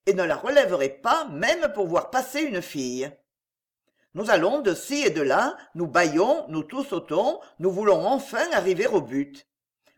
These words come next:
Mais le responsable des comptes courants est absent. Quand il finit par arriver,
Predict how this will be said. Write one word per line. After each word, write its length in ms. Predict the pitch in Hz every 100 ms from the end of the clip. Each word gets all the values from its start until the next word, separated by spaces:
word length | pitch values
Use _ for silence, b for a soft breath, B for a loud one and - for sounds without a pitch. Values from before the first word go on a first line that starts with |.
| -
Mais 100 | 170
le 80 |
responsable 760 | 175 277 294 294 277 - 151 139
des 160 | 156
comptes 280 | 156 285 254
courants 440 | - 175 180 190 320
est 140 | -
absent. 600 | 190 - - 120 127 - _ _ _ _ _ -
Quand 200 | 277 180
il 100 | 151
finit 300 | 294 320 294
par 180 | 220
arriver, 640 | 170 151 139 135 214 320